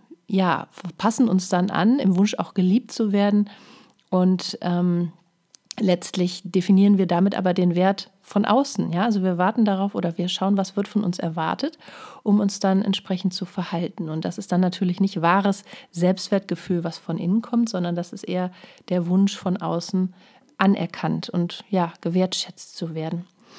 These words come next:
Und wahres Selbstwertgefühl kommt meines Erachtens von innen,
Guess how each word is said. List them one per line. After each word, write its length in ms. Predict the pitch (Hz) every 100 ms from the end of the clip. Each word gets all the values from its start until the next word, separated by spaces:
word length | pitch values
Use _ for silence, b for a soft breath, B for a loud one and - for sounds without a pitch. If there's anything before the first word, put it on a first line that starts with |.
| B B B
Und 160 | 185
wahres 360 | 156 220 277 277
Selbstwertgefühl 760 | 233 233 - 214 - 190 214 202
kommt 240 | 202 196
meines 340 | 180 190 202
Erachtens 600 | - - 180 - 180 180 - B B
von 280 | - 190 202
innen, 420 | 214 190 156